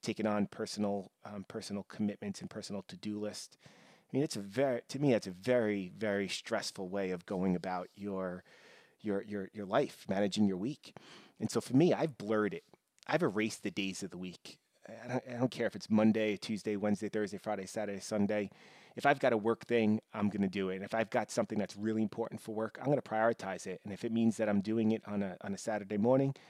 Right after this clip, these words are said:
then I am. But on the flip side, if I have something personal that I wanna do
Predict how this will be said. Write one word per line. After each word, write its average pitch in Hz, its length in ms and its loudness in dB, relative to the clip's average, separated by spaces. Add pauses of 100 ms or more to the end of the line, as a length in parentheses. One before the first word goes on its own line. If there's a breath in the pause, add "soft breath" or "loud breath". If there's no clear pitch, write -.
(280 loud breath)
then 117 120 0
I 117 40 4
am. 123 340 4
But 120 140 4
on 127 80 6
the 117 60 2
flip - 200 2
side, 92 420 0 (460 loud breath)
if - 80 -4
I 160 60 6
have 180 100 4
something 151 280 0
personal 151 420 0
that 101 120 -4
I 98 60 0
wanna 98 240 0
do 92 300 -4